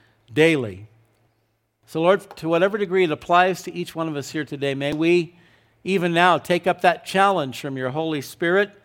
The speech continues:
to repent, to do the works we did at first, which were born out of our love for you.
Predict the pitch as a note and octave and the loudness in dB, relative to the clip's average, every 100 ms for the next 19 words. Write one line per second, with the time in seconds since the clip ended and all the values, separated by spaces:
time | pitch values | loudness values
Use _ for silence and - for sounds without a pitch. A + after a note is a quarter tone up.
0 | _ _ _ _ - D#3 C3+ - F3+ G3+ | _ _ _ _ -6 -4 -4 -2 0 0
1 | B3 - - _ _ _ _ _ _ _ | -2 -10 -20 _ _ _ _ _ _ _
2 | _ _ _ _ _ _ _ _ _ _ | _ _ _ _ _ _ _ _ _ _
3 | _ _ - D3+ D#3+ G3 F3 E3+ F#3+ - | _ _ -14 -8 -2 0 2 2 2 0
4 | E3 D#3 D#3+ D3+ - F3 F#3+ F#3 - D#3 | -4 0 0 -2 -6 -2 -2 -4 -8 -8
5 | - D3+ C#3+ C3+ _ _ _ _ - B2 | -6 -4 -4 -4 _ _ _ _ -16 -2
6 | D3+ F3 F#3+ F3 D#3 F3+ F#3+ D#3 C#3+ D3+ | 2 4 2 0 2 2 2 2 2 2
7 | F3+ - F#3 E3 A#2 G#2+ | 2 0 -6 -4 -4 -6